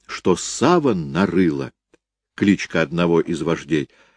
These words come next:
приказал врачам лечить все болезни одним способом,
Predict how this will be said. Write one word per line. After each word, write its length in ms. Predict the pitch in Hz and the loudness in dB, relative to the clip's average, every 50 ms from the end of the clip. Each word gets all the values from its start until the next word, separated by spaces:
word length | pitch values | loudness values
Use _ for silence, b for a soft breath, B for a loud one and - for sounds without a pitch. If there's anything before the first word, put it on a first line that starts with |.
| _ _ _ _ | _ _ _ _
приказал 580 | - 82 82 - - 87 78 71 95 110 113 | 0 0 0 2 2 0 0 2 4 4 4
врачам 640 | 101 87 87 90 85 - - 113 113 117 113 110 - - | 4 4 2 2 0 0 0 0 2 2 0 0 -4 -4
лечить 460 | - 87 80 92 87 - - 110 107 - | -2 -2 0 0 -2 -2 -2 -2 -2 -4
все 260 | - - - 98 90 | -6 -2 0 0 2
болезни 640 | 78 85 82 80 101 110 101 - 95 95 92 87 _ _ _ _ _ _ _ _ - | 2 2 4 4 6 4 4 4 0 0 0 -2 _ _ _ _ _ _ _ _ -4
одним 500 | 87 87 76 67 78 82 104 113 110 101 | -2 -2 -2 -2 -2 0 2 2 0 0
способом, 800 | - - - - 95 90 80 - - - - - - - - | -2 -8 -4 0 0 0 0 -2 -6 -8 -6 -6 -8 -8 -10